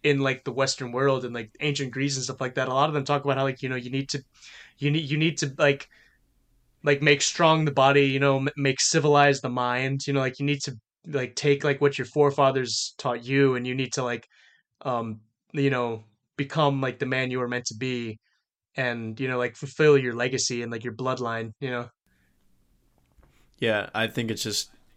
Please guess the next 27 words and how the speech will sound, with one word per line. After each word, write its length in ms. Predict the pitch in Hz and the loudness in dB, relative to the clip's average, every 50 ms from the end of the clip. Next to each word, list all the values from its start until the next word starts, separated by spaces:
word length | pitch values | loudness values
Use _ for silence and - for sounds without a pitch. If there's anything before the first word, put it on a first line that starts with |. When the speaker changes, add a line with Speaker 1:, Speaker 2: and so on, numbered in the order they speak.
| _ _ _ _ _ - | _ _ _ _ _ -8
Speaker 2:
like, 200 | 117 110 101 - | -6 -6 -6 -6
for 140 | - 117 107 | -6 -8 -6
the 100 | 101 104 | -6 -6
gym 240 | 98 104 104 104 104 | -6 -4 -6 -4 -6
example 440 | 104 98 98 101 101 98 92 101 101 | -6 -6 -4 -4 -4 -4 -6 -8 -8
of 60 | 98 | -4
that, 160 | 104 101 101 | -4 -2 -2
it 80 | 101 104 | -2 -2
just 180 | - 113 104 | -4 -6 -8
depends 380 | - 95 - 110 101 101 98 101 | -8 -10 -8 -6 -6 -6 -6 -6
on 160 | 104 98 98 | -6 -6 -4
what 140 | 101 107 - | -4 -4 -4
your 100 | 160 98 | -6 -8
goal 280 | - 107 104 104 101 101 | -6 -4 -2 -2 -2 -2
is. 160 | 101 98 98 | -4 -4 -6
Is 120 | 98 98 | -6 -4
your 120 | 101 101 101 | -4 -4 -4
goal, 460 | 95 107 104 104 104 104 104 104 - | -4 -2 -2 0 0 0 -2 -4 -4
you 140 | 107 107 104 | -6 -6 -4
know, 160 | 101 98 98 | -4 -4 -6
training 420 | 98 - - - - 107 101 101 98 | -8 -10 -10 -6 -4 -4 -4 -4 -6
for 100 | - 98 | -8 -8
discipline 600 | 90 - 110 110 - - - 123 120 113 110 104 | -6 -4 -2 -2 -2 -4 -4 -4 -2 -2 -2 -4
or 80 | 101 101 | -6 -8
training 300 | - - 101 101 101 101 | -6 -6 -6 -6 -6 -8
for 140 | - 101 | -10 -8
hedonism? 640 | 98 110 101 98 98 98 98 95 92 98 98 98 107 | -6 -4 -4 -6 -6 -6 -8 -8 -8 -8 -10 -12 -14